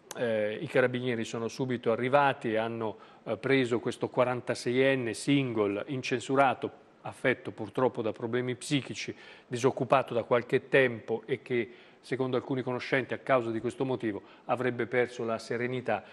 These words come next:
e quindi, come dire, è andato un po' fuori di testa, poverino. Allora, nel senso, poverino lui, poverina la mamma, insomma,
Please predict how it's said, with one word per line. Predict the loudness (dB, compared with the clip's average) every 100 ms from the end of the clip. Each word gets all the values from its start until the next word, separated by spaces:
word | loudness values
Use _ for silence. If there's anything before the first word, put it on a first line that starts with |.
| -14
e | -6 -6
quindi, | -2 -2 -2 -6
come | -4 -2
dire, | -2 -2 -6 -18 -10
è | -6
andato | -2 -2 -4
un | -4
po' | -6
fuori | 0 -2 0
di | -2
testa, | 2 2 0 -4
poverino. | -4 -4 -8 -14 -16 -18 -14 2
Allora, | 6 8 6 2 -4 -14 -14 -14 -12
nel | -10
senso, | -4 -4 -4 -8
poverino | -6 -4 -4 -2 2
lui, | 2
poverina | 2 2 2 2 2
la | 2
mamma, | 2 0 -4
insomma, | -8 -8 -8